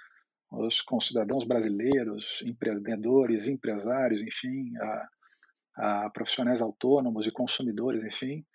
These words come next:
a, a, nós, a, nos, a, organizemos pra,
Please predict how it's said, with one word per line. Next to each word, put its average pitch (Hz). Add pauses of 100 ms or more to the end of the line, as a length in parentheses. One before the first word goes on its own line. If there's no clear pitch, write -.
(320)
a, 127
a, 127
nós, 131
a, 127
nos, 131 (360)
a, 117
organizemos 127
pra, 151